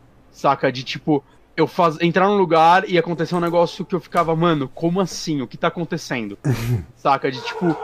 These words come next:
Speaker 1: é realmente um jogo, é que eu, eu queria jogar, até pensei em jogar ele inteiro em live, mas é foda, saca? Porque é um jogo que eu talvez queira me perder um pouquinho nele, sem ter que tentar entreter ninguém.
Speaker 2: É.
Speaker 1: Mas eu entendo quem jogar ele inteiro em live deve ser lives divertidas, porque ele é um jogo que tá o tempo todo indo além do que você espera.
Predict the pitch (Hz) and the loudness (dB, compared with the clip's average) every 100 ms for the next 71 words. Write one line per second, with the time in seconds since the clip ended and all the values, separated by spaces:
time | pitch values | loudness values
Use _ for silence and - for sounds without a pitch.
0 | - 170 160 220 214 220 226 160 196 196 | -4 0 4 4 4 2 0 2 2 2
1 | 208 190 - - - 233 320 254 254 294 | -2 -4 -10 -10 -4 0 2 0 0 0
2 | 277 262 240 220 302 311 226 220 196 175 | 0 2 2 2 0 -2 0 0 0 0
3 | 170 180 160 170 196 220 220 - 160 156 | -2 -2 -2 -2 -2 -6 -8 -2 0 2
4 | 123 120 151 147 139 175 170 160 180 175 | -2 -2 -2 -2 -6 -6 -6 -4 -2 -2
5 | 165 175 165 185 175 165 180 151 156 151 | -2 -2 -2 -2 -2 -2 -4 -2 -2 -4
6 | 143 151 135 135 135 123 - - - - | -6 -4 -2 0 0 -2 -8 -16 -18 -2
7 | 180 165 165 170 170 151 139 151 160 139 | 0 2 0 0 0 0 0 -2 0 0
8 | 135 135 117 - - 147 131 151 147 165 | 2 0 -2 -12 -2 0 2 2 2 2
9 | 165 175 175 170 180 170 165 160 160 160 | 2 2 2 2 2 4 2 2 0 2
10 | 151 147 156 143 143 - - - 165 151 | 4 4 4 2 0 0 -12 -2 0 0
11 | - 156 151 139 127 139 139 - 185 151 | 0 2 2 0 -4 -4 -4 -4 -4 -4
12 | - 151 - 156 160 151 160 - 180 160 | -6 -8 -2 0 0 -2 -4 -4 -4 -2
13 | 196 196 208 - 175 170 180 - _ - | -2 -4 -6 -2 0 0 -4 -6 _ 2
14 | 202 202 196 180 185 196 - 175 175 175 | 4 6 6 4 2 0 -4 -4 -2 -2
15 | 170 - 151 135 113 | -2 0 2 2 -4